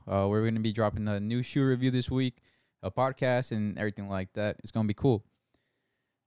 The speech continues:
All right, I'm a little bit better on energy today, but, uh, I'm honest to jeez, bro. <laughs> I feel so horrible. <laughs>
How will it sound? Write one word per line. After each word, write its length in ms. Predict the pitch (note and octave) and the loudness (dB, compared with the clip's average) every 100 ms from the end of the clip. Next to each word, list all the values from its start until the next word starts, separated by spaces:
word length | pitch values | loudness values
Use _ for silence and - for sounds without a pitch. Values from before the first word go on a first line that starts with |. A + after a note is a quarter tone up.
| - | -2
All 80 | D#3 | 2
right, 120 | C3+ | 4
I'm 120 | C3+ | 4
a 80 | E3 | 4
little 160 | F3 E3+ | 4 4
bit 160 | E3 | 2
better 320 | D#3 E3 D#3+ D3+ | 4 6 6 6
on 200 | C#3 A#2+ | 6 4
energy 420 | E3+ D3+ C3 C#3 | 4 4 4 4
today, 420 | B2+ C3+ C#3 C#3+ | 6 6 6 4
but, 280 | A#2+ B2 A2+ | 4 6 6
uh, 160 | A2+ A2 | 6 4
I'm 160 | A2+ C3 | 0 0
honest 500 | B2 C#3+ D3+ D3 - | 0 0 -2 -6 -8
to 140 | C#3 C3 | -8 -6
jeez, 520 | D3+ F#3 F3+ F3 D#3+ | -4 -4 -4 -4 -2
bro. 360 | E3+ E3+ F3+ C3+ - - - - - - _ _ _ _ _ _ - | 2 2 2 -2 -6 -12 -12 -14 -16 -20 _ _ _ _ _ _ 0
<laughs> 380 | - - A3 D3+ _ _ _ _ - E3 | 0 2 2 2 _ _ _ _ -10 -2
I 120 | D3+ | -2
feel 280 | B2+ A#2+ G#2+ | -2 -2 -2
so 380 | - B2+ A#2 G#2+ | 0 2 2 0
horrible. 960 | - A#2+ B2+ A#2+ A#2+ B2+ - - | 0 2 6 8 10 10 8 -4
<laughs> 40 | - | -6